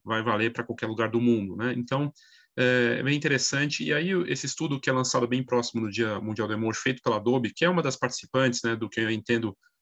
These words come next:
dessa parte do, desse, todo esse universo digital hoje no mundo de criação, e imagino que ela talvez faça parte do Unicode também, que é quem cria e cuida dos novos emojis,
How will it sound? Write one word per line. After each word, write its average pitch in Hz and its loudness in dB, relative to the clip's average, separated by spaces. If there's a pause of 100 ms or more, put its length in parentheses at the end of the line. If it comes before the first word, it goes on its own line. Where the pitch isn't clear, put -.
(320)
dessa 110 0
parte 117 -2
do, 110 0
desse, - -4
todo 127 4
esse 123 0
universo 113 2
digital 107 0
hoje 107 -4
no 101 -4
mundo 107 0
de 92 -10
criação, 113 0 (300)
e 117 -2
imagino 120 2
que 120 -2
ela 113 0
talvez 120 2
faça 120 -4
parte - -4
do 113 0
Unicode 110 0
também, 110 -4
que - 0
é 117 2 (600)
quem 120 0
cria 123 4
e 104 0
cuida 107 2 (160)
dos 113 -2
novos 110 -2
emojis, 117 0